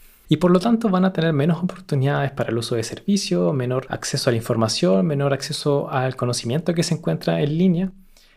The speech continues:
Y esto fue muy claro durante la pandemia, donde se veían, por ejemplo, estudiantes que tenían que desplazarse para poder captar una señal o subir al techo de sus casas, lo que hacía muy claro la desigualdad que había entre cada estudiante.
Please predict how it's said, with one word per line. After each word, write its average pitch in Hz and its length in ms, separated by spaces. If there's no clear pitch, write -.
Y 156 320
esto 190 220
fue - 160
muy 196 180
claro 156 360
durante 165 320
la 160 120
pandemia, 165 440
donde 147 300
se - 140
veían, 135 220
por - 140
ejemplo, 139 320
estudiantes 139 680
que - 200
tenían 143 300
que 139 120
desplazarse - 680
para 151 280
poder 151 300
captar 147 340
una 147 160
señal 147 440
o - 80
subir 123 320
al 127 120
techo 127 260
de 123 40
sus - 180
casas, 165 460
lo 139 140
que 143 100
hacía 165 520
muy 139 300
claro 175 520
la 131 100
desigualdad 120 540
que 156 120
había 160 360
entre 131 380
cada 135 480
estudiante. 123 600